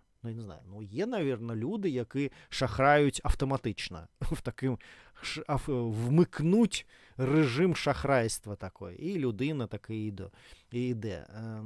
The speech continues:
ну, так неможливо. Шах-, ну, в, в цьому випадку. Потрібно що зробити? Потрібно, м, замислити,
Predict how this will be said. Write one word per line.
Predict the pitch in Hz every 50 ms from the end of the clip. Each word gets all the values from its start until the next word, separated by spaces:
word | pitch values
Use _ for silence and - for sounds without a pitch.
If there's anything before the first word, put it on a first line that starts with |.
| 110 - _ -
ну, | 135 156 156
так | - - 151 - -
неможливо. | 147 151 151 143 127 117 104 92 95 87 82 78 73 -
Шах-, | - - 127 113 117
ну, | 139 160
в, | 127 - - -
в | -
цьому | - - - 156 131 120 107 101
випадку. | 95 104 98 - 95 - - - - - - _ - - - - - _
Потрібно | - 131 131 - - 120 131 151 190 190 233 240 240 247 240 226 185 156
що | - - - 139 131
зробити? | 113 117 110 107 95 101 95 90 - 92
Потрібно, | - - 110 110 - 110 113 127 156 196 196 214 214 214 214 214
м, | 220 214 214 202 185 - 127 120 117 113 110 110 107 107 104 101 98 92 87 87 90 90 90 101
замислити, | 104 104 147 156 143 131 127 - - - 151 185 - - 240 254 277